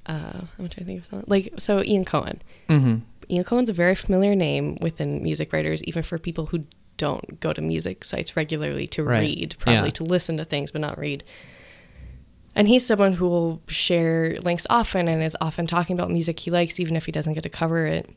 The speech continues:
Speaker 1: And I think he helps try to drum up stuff. So even if someone's not going to read what he's writing,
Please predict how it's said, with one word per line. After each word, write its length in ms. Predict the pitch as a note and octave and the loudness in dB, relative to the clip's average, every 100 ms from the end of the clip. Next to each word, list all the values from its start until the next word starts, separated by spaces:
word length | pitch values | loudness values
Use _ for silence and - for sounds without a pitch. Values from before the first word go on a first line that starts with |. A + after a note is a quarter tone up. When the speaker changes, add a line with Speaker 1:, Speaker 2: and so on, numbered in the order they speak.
| _ _ _ _ _ - | _ _ _ _ _ 0
Speaker 1:
And 140 | G#3+ G3 | 6 6
I 60 | |
think 180 | F3 E3+ | 6 0
he 280 | - F3 E3+ F3 | -2 -4 -4 -2
helps 300 | E3+ E3+ - | 0 0 -2
try 180 | F3+ E3+ | 0 0
to 80 | E3 | 0
drum 300 | - D#3+ D#3+ | 0 2 2
up 180 | D#3+ | 0
stuff. 260 | - - D#3 | -2 -2 0
So 140 | - E3 | 0 0
even 200 | F3+ F#3+ | 2 0
if 80 | |
someone's 300 | - F3+ E3 | 0 -2 -2
not 180 | E3 D3+ | -2 -2
going 160 | D#3+ D#3 | -2 -4
to 80 | D3+ | -4
read 280 | D3+ F#3 D#3+ | -2 -2 0
what 140 | D#3+ | -2
he's 180 | D3+ - | -4 -4
writing, 420 | D3 C#3+ D3+ D#3 | -4 -4 -4 -6